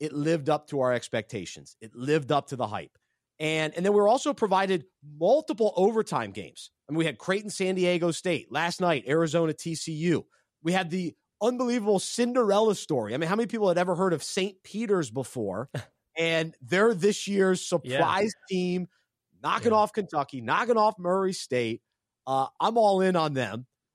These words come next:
Speaker 1: Um, we're gonna write Friday's devotional, uh, about them and, and, and their head coach and his confidence. It's just,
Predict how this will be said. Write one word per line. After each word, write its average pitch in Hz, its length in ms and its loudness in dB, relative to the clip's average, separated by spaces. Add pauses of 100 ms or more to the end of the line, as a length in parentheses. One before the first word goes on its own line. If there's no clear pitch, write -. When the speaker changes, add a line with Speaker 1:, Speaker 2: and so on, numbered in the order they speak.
(120)
Speaker 1:
Um, 127 380 0
we're 147 120 -4
gonna 160 140 0
write 156 220 2
Friday's 151 600 0
devotional, 123 760 -2
uh, 107 300 -2
about 120 380 -2
them 113 280 -2
and, 107 160 -8
and, 113 300 -10
and 120 120 -6
their 143 120 0
head 135 200 -4
coach 123 360 -2
and 113 100 -6
his 135 140 -4
confidence. 107 680 -8
It's 131 140 -10
just, 139 240 -4